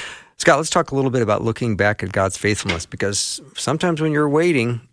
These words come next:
it's always good to look back and see what God has done and remember the deeds of the Lord, like Asaph says in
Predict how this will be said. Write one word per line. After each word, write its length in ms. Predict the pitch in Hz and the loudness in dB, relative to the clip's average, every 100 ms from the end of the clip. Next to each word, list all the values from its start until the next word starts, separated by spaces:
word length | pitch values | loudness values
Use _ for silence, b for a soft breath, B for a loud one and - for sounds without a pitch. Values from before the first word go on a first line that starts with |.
| _ _ | _ _
it's 180 | 107 - | -8 -2
always 360 | 104 113 104 | 0 0 -2
good 240 | - - 95 | -4 -4 -4
to 80 | 92 | -4
look 320 | 101 107 - | -4 -4 0
back 260 | 123 117 | 0 0
and 100 | - | -4
see 200 | 95 - | -6 -4
what 180 | 98 87 | -4 -4
God 220 | - 87 | -2 -2
has 120 | 92 87 | -2 -4
done 300 | - 95 87 | -4 -2 -2
and 100 | 82 | -4
remember 300 | 87 92 90 | -2 -2 -2
the 100 | 92 | -6
deeds 440 | 90 98 107 113 | -4 0 0 0
of 120 | 104 | -2
the 80 | 113 | -2
Lord, 420 | 95 101 92 78 - B B B B - | 0 2 2 0 -8 B B B B -8
like 160 | 90 98 | -6 -2
Asaph 420 | 95 - 92 85 | 0 0 -2 -2
says 340 | - 90 85 | -2 -2 -2
in 220 | 85 85 | -2 -6